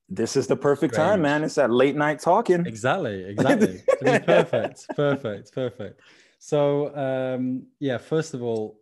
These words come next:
Speaker 2: you just got back from work. How, how was, how's your day been? You told me that you
Speaker 1: Ah.
Speaker 2: work three fucking jobs. That's crazy.
Speaker 1: Yes.
Speaker 2: Is, is one, is one of them involving parkour, or are they completely
Speaker 1: Um, no, you know, so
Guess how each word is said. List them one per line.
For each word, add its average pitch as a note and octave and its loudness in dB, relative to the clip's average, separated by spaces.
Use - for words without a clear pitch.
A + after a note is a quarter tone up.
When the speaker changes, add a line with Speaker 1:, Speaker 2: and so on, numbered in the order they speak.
Speaker 2:
you B2+ -8
just A2+ -18
got A2 -8
back G#2+ -10
from G2+ -12
work. G#2 -8
How, B2 -4
how A#2+ -6
was, A#2 -8
how's G#2 -10
your G2+ -10
day G#2+ -6
been? C#3 -6
You A2+ -10
told A#2+ -4
me A2+ -4
that A2+ -8
you A2 -10
Speaker 1:
Ah. - -12
Speaker 2:
work A2+ -6
three A2 -8
fucking G#2+ -8
jobs. B2 -4
That's G#2+ -6
crazy. A2+ -2
Speaker 1:
Yes. F3+ -14
Speaker 2:
Is, B2+ -2
is A2+ -8
one, A2 -8
is A#2+ -6
one A#2+ -4
of C3+ -2
them B2 0
involving A2+ -6
parkour, A#2+ -6
or G#2 -6
are G2+ -8
they G2+ -6
completely A#2+ 0
Speaker 1:
Um, A#2+ 0
no, B2 2
you D3 0
know, E3 -2
so D3 2